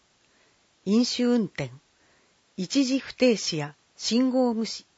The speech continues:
などの行為は法律違反で処罰の対象です。万が一に備えて、自転車保険へのご加入を。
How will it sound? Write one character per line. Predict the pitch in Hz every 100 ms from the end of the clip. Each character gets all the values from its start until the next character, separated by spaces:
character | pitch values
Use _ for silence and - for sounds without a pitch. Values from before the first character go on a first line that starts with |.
| -
な | 160
ど | 160
の | 151 -
行 | - 202
為 | 170
は | 147 147 _ _ _ _ _ -
法 | 226 262
律 | 269 - 269
違 | 269
反 | 220 185 151
で | 156 - _ _
処 | - 254
罰 | 269 - 165
の | 143
対 | - 165 175
象 | - 147
で | 139
す。 | 139 - _ _ _ _ _ _ _ _ _ _ _ _ _ _ _ _ _ _
万 | 170 233 294
が | 269 180
一 | 156 - 185
に | 160
備 | - 160 190
え | 160
て、 | - 147 - _ _ _ _ _ _
自 | 151
転 | 156 247 285
車 | 302
保 | 262 269
険 | - 262 202
へ | 160
の | 143 170
ご | -
加 | 147 196
入 | 196 180 160
を。 | 143